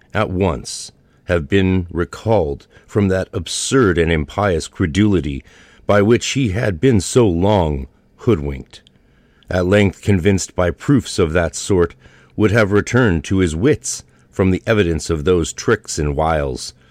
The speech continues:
by which for so many years he was kept captive, at their will and pleasure?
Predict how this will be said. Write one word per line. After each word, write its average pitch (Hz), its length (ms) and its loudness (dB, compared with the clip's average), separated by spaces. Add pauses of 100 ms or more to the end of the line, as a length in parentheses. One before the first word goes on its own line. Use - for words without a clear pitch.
(480)
by 78 180 0
which - 480 -6
for 78 160 -6
so 95 260 0
many 87 260 0
years 78 440 -2
he 85 120 -6
was 71 200 -6
kept - 300 -6
captive, 80 580 -4 (480)
at 73 260 -6
their 87 220 2
will 82 360 0
and 64 140 -10
pleasure? 113 540 -4